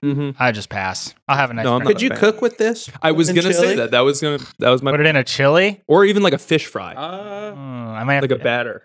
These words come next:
Speaker 4: I don't know.
Speaker 3: Yeah.
Speaker 1: Uh-huh.
Speaker 3: Some kinda, some kind of fried food or
Speaker 1: Yeah.
Speaker 3: cooked down.
Speaker 1: Something that would have Tabasco in it. You could probably, or chicken even, like a
Speaker 2: Guys,
Speaker 1: like
Speaker 2: I
Speaker 1: a
Speaker 2: think you're
Speaker 1: chicken
Speaker 2: forced,
Speaker 1: batter.
Speaker 2: I think you're trying to force this product into
Speaker 3: Why
Speaker 2: something.
Speaker 3: else would this exist other
Speaker 1: Right.
Speaker 3: than for a
Speaker 1: Who
Speaker 3: gimmick?
Speaker 1: consumes
Speaker 2: Hey,
Speaker 1: this?
Speaker 2: guess what? We,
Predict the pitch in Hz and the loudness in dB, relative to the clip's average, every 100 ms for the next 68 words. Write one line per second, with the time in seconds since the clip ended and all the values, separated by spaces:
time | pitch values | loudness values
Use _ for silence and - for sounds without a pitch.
0 | _ 98 131 143 - 123 117 123 135 220 | _ -16 -16 -16 -16 -12 -4 2 4 4
1 | 165 - 131 131 185 - - 156 143 135 | 2 -2 -4 -4 -4 -6 -4 -2 0 2
2 | 127 117 - - 147 151 131 120 117 104 | 2 2 -2 -6 -6 0 2 4 2 0
3 | - - - - 117 113 110 117 117 120 | -6 -18 -14 -2 2 2 0 -4 -4 -4
4 | 107 98 101 - 170 - - - 127 117 | -4 -4 -6 -2 0 -2 -6 -2 0 0
5 | 107 110 131 180 165 131 127 139 131 123 | 0 0 -2 -2 0 0 2 2 2 0
6 | 117 123 - 117 131 147 120 117 - 117 | -2 -4 -4 -4 -4 -6 -6 -8 -4 -2
7 | 117 113 135 127 - 196 135 120 117 113 | 0 0 0 0 0 0 0 -2 -2 -2
8 | 117 120 120 120 117 - _ - - _ | -2 2 4 4 2 -2 _ -18 -18 _
9 | _ _ _ _ 120 123 110 113 143 120 | _ _ _ _ 2 2 2 0 -2 -2
10 | - 147 135 - - 131 151 139 127 135 | -2 2 2 0 -4 0 0 0 0 0
11 | 120 - 135 127 - 135 127 - 135 123 | 0 -4 0 0 0 -6 -2 2 4 4
12 | 120 131 143 156 175 165 170 160 135 147 | -2 -2 2 4 4 4 4 2 2 2
13 | - 143 - 147 131 - 127 123 127 127 | 2 -2 0 2 2 0 0 2 2 0
14 | 123 123 120 156 120 101 110 139 139 151 | -2 -2 0 2 0 -4 -6 -6 -2 0
15 | 160 151 - 180 170 107 131 - | 2 0 0 2 2 0 -8 -8